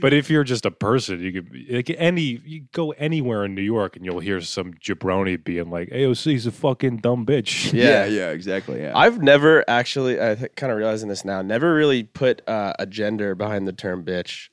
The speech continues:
Speaker 2: I would call,
Speaker 3: Well,
Speaker 2: like, I,
Speaker 3: it means
Speaker 2: it's
Speaker 3: two different things. It's the same thing with the word, uh, it, yeah, it's so, like, bitch, if you call a guy a bitch, you're not saying he's mean, you're saying he's a pussy.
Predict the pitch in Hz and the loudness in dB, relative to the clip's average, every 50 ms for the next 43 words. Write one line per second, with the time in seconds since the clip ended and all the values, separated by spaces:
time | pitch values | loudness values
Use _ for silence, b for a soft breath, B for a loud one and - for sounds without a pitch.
0 | _ - 104 117 120 113 113 - 117 117 156 175 165 - - 123 120 107 92 95 | _ -4 -2 0 0 -2 0 0 2 4 4 4 2 0 0 0 0 0 2 2
1 | 120 - 170 196 220 117 120 - 175 156 147 143 123 117 107 - - 101 92 85 | 2 4 4 2 2 0 0 0 0 2 2 2 2 0 -2 -4 -4 -4 -4 -4
2 | - - 104 117 123 117 - 165 185 175 - 175 165 151 127 120 - 117 107 104 | -6 -8 -8 -8 -6 -2 0 0 0 0 -2 -2 0 0 0 0 0 0 0 2
3 | 107 107 101 98 95 87 82 - _ _ _ _ _ _ _ _ _ _ _ _ | 2 2 2 2 0 -2 -6 -12 _ _ _ _ _ _ _ _ _ _ _ _
4 | _ _ - 98 98 95 92 87 85 85 78 76 73 - _ _ _ _ _ _ | _ _ 0 2 2 4 4 2 2 2 0 0 -2 -6 _ _ _ _ _ _
5 | _ _ _ _ _ _ _ _ _ _ _ _ _ _ _ _ _ _ _ _ | _ _ _ _ _ _ _ _ _ _ _ _ _ _ _ _ _ _ _ _
6 | - - 127 - - 123 127 104 76 110 95 - 139 123 120 113 - 151 - - | -4 -4 -4 -2 0 -2 -2 0 -2 -2 0 2 2 2 2 2 0 -2 -2 0
7 | - 107 127 - 196 180 151 107 - 101 104 120 135 131 - 165 170 - - - | -2 -6 -2 0 2 2 2 2 0 2 2 2 2 0 -2 -4 -4 -4 -6 -6
8 | 110 110 107 107 110 - - - 107 98 92 101 90 78 78 85 90 90 85 82 | -6 -4 -2 -2 -4 -4 -4 -4 -4 -4 -4 -4 -6 -6 -6 -4 -4 -2 -2 -4
9 | 80 73 73 78 - 104 92 90 90 92 78 - - - 98 85 - - - 65 | -4 -6 -8 -6 -6 -6 -4 -4 -4 -6 -6 -8 -10 -8 -6 -6 -6 -8 -12 -14
10 | 50 | -16